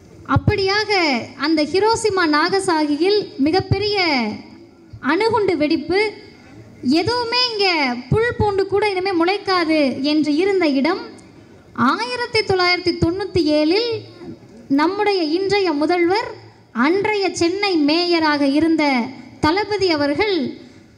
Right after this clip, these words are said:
அந்த மாநாட்டிற்கு செல்கிறார். அந்த மாநாட்டில் அவர் பேசியதை அருமை தோழர்களே நன்றாக சிந்தித்து பாருங்கள்,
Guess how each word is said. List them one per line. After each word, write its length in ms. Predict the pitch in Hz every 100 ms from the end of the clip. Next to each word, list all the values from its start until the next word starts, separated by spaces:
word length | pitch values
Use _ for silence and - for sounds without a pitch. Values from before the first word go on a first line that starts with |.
| - -
அந்த 380 | 269 370 370
மாநாட்டிற்கு 760 | 294 302 403 466 427 320 311 392 330
செல்கிறார். 440 | 311 285 233 - - - - - -
அந்த 260 | 285 311
மாநாட்டில் 680 | 269 294 415 466 453 392 392
அவர் 260 | 330 285 -
பேசியதை 920 | 349 392 370 330 285 277 262 220 - -
அருமை 480 | 240 311 392 381 359
தோழர்களே 960 | 349 320 320 302 285 269 254 233 - 254
நன்றாக 640 | 247 302 339 381 403 403
சிந்தித்து 460 | 370 370 392 370
பாருங்கள், 640 | - 302 285 277 269 262